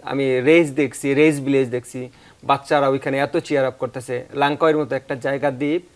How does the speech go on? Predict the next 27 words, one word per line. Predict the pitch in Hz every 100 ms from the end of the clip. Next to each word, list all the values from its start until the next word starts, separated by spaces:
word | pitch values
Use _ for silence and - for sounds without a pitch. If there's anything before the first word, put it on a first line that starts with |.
| _ - - -
ওইখানে | 165 170 160 165
পুরা | - 175 190 190 185 185
রেস | 143 165 190 170
ভিলেজটার | 190 190 175 185
মানুষ | 165 165 147
গোসবাম | 143 185 170 190 180
হয়ে | 165
যাওয়ার | 147 131
মতো | 127
অবস্থা, | 120 113 131
মানুষ | 131 143 143
এত | 160 180
চিয়ার | 170 143
করতেছে | 139 - 123 143 131 - - - -
ফুল | 180 165
ডিস্টেন্সে, | 165 165 147
সবাই | - 196 220
সবাইকে | 214 185 165 160
চিনতেছে, | 160 135 170
"ও | 165
তোমরা | 160 147 143
Ironman | 151 156 151
করতে | 156 - 143
আসছো?" | 131 151 131 - - - - _ -
বাচ্চারা | 131 156 180 156 156 151
ঘন্টা | 151 151 160
বাজায়া | 147 143 147 147 143 139 135